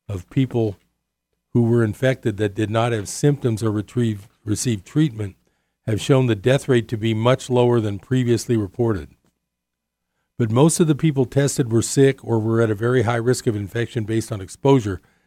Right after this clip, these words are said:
We have, because most of the people, we have no idea how many fully recovered. We do not know that older adults and people who have severe underlying medical conditions like heart or lung disease or diabetes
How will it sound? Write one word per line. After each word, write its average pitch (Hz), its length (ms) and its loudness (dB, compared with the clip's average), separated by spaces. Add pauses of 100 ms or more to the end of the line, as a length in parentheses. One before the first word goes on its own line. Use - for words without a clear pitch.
(520)
We 123 180 2
have, 120 220 2 (400)
because 127 400 0
most 123 280 2
of 127 60 0
the 117 60 -4
people, 120 360 -2
we 117 160 2
have 113 160 0
no 127 260 0
idea 139 320 0
how 117 100 2
many 123 220 -2
fully 127 340 2
recovered. 104 640 -4 (300)
We 113 140 -2
do 131 180 2
not 147 240 2
know 135 180 4
that 123 160 2
older 127 360 4
adults 120 360 0
and 98 160 -4
people 123 280 -2
who 117 40 2
have 110 160 -2
severe 117 400 -2
underlying 110 420 -2
medical 120 360 -2
conditions 98 560 -12 (380)
like 107 180 -4
heart 117 240 2
or 113 80 2
lung 113 220 0
disease 110 300 -2
or 104 60 -6
diabetes 104 680 -4